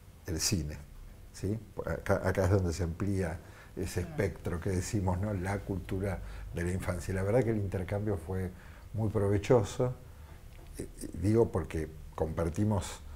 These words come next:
Speaker 1: digamos, la agenda de la investigación, pero el recorte con el que nosotros vamos es muy, muy, muy específico. Este, y, bueno, tanto Pablo como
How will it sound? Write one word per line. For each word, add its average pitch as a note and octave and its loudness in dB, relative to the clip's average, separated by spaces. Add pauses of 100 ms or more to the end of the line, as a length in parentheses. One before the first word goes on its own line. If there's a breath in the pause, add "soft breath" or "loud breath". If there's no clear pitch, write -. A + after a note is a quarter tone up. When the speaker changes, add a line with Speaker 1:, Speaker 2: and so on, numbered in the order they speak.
(200 loud breath)
Speaker 1:
digamos, F2+ 0
la G#2 6
agenda A2+ 4
de A2 4
la A#2 4
investigación, B2 0
pero A#2 6
el D#2 -4
recorte F#2+ 0 (500 loud breath)
con F#2 -2
el D#2+ -2
que F2 0
nosotros F#2+ 2
vamos G#2 2
es E2+ -2
muy, F#2 -2 (440 loud breath)
muy, F#2+ 0
muy F2 -4
específico. - -6 (600 loud breath)
Este, D#2+ -8
y, E2+ -4
bueno, E2 2 (360)
tanto G2 2
Pablo A2+ 4
como E2 -4